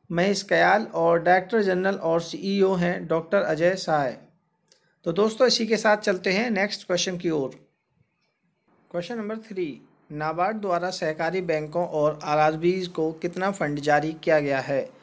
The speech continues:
ऑप्शंस हैं, ए पच्चीस हज़ार करोड़, बी बीस हज़ार पाँच सौ करोड़, सी सत्रह हज़ार पाँच सौ करोड़ और डी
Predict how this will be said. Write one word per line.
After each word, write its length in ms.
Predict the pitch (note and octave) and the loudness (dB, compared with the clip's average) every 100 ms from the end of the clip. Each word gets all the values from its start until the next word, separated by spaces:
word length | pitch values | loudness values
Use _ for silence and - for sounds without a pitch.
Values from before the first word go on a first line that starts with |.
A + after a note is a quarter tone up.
| _ _ | _ _
ऑप्शंस 460 | D3 C#3+ G3+ G#3+ G#3+ | -4 0 0 0 0
हैं, 160 | A3+ E3 | -2 0
ए 280 | E3+ F#3 - _ - | 0 0 -4 _ -2
पच्चीस 300 | D3+ D#3 G3+ | -2 -2 -4
हज़ार 240 | F3 F3+ | 2 4
करोड़, 380 | F#3 F#3+ F3 F3+ F#3+ _ _ _ _ D#3+ | 4 2 2 2 -2 _ _ _ _ -2
बी 360 | E3+ F#3 G#3 - _ _ D3+ | 2 2 0 -10 _ _ -6
बीस 320 | D#3+ A#3 A3+ | -2 0 2
हज़ार 240 | F3+ F3+ D#3+ | 4 4 2
पाँच 200 | D#3 D#3 | 0 0
सौ 120 | G3 | -2
करोड़, 540 | F#3+ F3+ F#3 F#3+ - | 0 2 0 -2 -12
सी 280 | - G3 G#3+ | -8 -2 -2
सत्रह 340 | A3 A3 G3 | -4 -4 0
हज़ार 280 | F#3 F3+ F3+ F3+ | 2 4 2 2
पाँच 220 | D#3+ E3+ | -2 -2
सौ 100 | G3 | -4
करोड़ 380 | F#3+ F3 E3+ F3 - | -2 0 0 -4 -4
और 200 | E3+ D#3 | -2 0
डी 280 | E3 E3+ | 0 -2